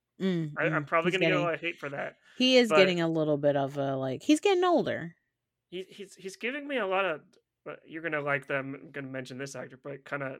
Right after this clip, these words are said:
Speaker 2: Tom Hanks vibes.
Speaker 1: <laughs> I don't know that he's giving me Tom Hanks vibe. I, I am curious why Brad Pitt thought he could do this because,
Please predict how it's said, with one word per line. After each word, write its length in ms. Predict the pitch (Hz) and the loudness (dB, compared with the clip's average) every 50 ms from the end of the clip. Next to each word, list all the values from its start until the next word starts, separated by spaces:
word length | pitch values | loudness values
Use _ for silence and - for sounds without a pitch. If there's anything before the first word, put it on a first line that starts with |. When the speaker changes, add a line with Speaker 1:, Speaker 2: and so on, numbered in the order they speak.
| - _ _ | -16 _ _
Speaker 2:
Tom 240 | - - 151 143 139 | -12 -10 -10 -10 -8
Hanks 540 | 143 147 156 170 180 - - - - - _ _ _ _ _ | -10 -10 -10 -12 -14 -18 -20 -20 -20 -20 _ _ _ _ _
vibes. 540 | 170 175 220 - 240 226 - - - - - | -2 0 0 2 2 2 2 0 0 2 0
Speaker 1:
<laughs> 120 | 392 - - _ _ - 392 392 403 403 - _ _ _ _ _ _ _ _ _ - - 415 480 - - 415 392 320 294 - - | -2 -2 -2 _ _ -8 -8 -8 -8 -12 -18 _ _ _ _ _ _ _ _ _ -12 -10 -8 -6 -6 -4 -4 -4 -4 -6 -4 4
I 220 | - 254 269 294 | 8 10 12 12
don't 300 | 320 311 349 349 294 262 | 12 12 12 12 10 8
know 260 | 254 254 240 233 233 208 | 10 12 12 12 12 12
that 180 | 214 202 208 247 | 12 12 12 12
he's 280 | 220 226 214 202 180 | 10 6 6 4 6
giving 400 | - 190 180 175 170 165 170 165 | 8 8 8 10 8 6 6 4
me 140 | 165 160 160 | 4 2 2
Tom 320 | 156 - 175 156 151 147 | 2 2 4 4 4 4
Hanks 320 | 156 160 147 147 151 - - | 2 2 2 2 0 0 -2
vibe. 240 | 139 131 131 135 - | 0 0 0 0 2
I, 300 | - 151 180 196 208 185 175 - - - | 6 8 8 8 8 6 2 -6 -4 6
I 180 | - 190 214 220 175 - | 10 10 10 10 10 8
am 360 | 220 233 240 254 269 269 262 | 8 8 8 8 6 4 2
curious 680 | - - - - 254 214 208 208 190 175 175 170 - - | 0 -2 2 4 6 8 8 8 8 6 6 4 0 -4
why 380 | 156 160 165 165 156 156 160 | -2 0 4 6 6 6 6
Brad 400 | 160 156 160 156 156 156 151 160 | 6 4 4 4 6 4 4 2
Pitt 260 | - 175 151 - - - | 0 -2 -2 -2 -4 0
thought 300 | - 185 165 - - 156 | 2 4 4 4 4 2
he 140 | 185 160 | 0 0
could 340 | 165 - 170 147 139 135 - | 0 0 -2 -2 -2 -4 -6
do 280 | - 147 151 180 226 262 | -2 0 2 2 2 0
this 540 | 339 415 466 480 494 494 - - - - - _ - - - - - - - - - - _ - 180 | -2 -4 -4 -6 -6 -8 -10 -14 -14 -16 -18 _ -20 -18 -18 -16 -16 -18 -18 -20 -20 -18 _ -2 2
because, 1000 | 214 214 196 190 - - 226 202 196 190 190 185 180 180 175 175 180 - - | 4 4 4 2 2 6 8 10 12 12 12 12 10 8 6 4 2 -2 -8